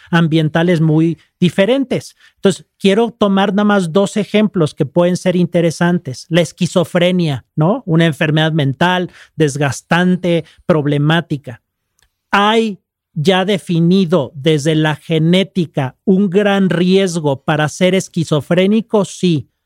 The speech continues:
Ya lo, tus genes definen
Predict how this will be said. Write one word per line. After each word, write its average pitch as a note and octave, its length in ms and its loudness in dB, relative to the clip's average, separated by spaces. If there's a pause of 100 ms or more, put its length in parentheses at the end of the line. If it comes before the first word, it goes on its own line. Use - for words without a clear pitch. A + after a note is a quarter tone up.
(760)
Ya A3 240 2
lo, A3+ 160 0
tus - 340 -4
genes G#3 720 -2 (100)
definen G3+ 800 0